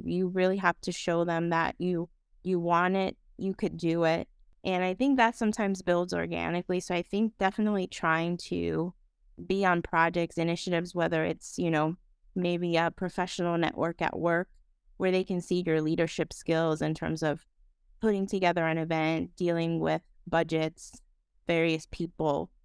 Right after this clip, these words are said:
or a project within your own sort of specialization, um, skill set that they can really see, "Okay,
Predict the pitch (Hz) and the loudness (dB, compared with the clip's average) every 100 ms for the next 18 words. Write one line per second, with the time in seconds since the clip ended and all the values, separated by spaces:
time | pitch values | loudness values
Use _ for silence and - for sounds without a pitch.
0 | _ - 190 180 - 175 175 180 175 175 | _ -2 0 0 0 2 2 2 -2 -2
1 | 170 165 165 151 - 156 156 156 160 175 | -2 0 0 -2 0 0 2 0 0 -2
2 | _ - 165 165 - 165 160 160 160 160 | _ -2 0 -2 -2 -4 -2 -2 -2 0
3 | 156 165 - 147 147 160 - _ _ _ | -2 -2 -2 0 0 -4 -8 _ _ _
4 | _ 175 165 160 - - 180 185 - - | _ -2 0 0 -4 -2 0 0 -4 -2
5 | 110 - _ 170 170 170 165 214 175 170 | -2 -4 _ -2 0 -2 0 -2 0 0
6 | 160 165 - 165 160 160 - 151 151 | 0 -2 -4 -2 -2 -2 -4 -4 -4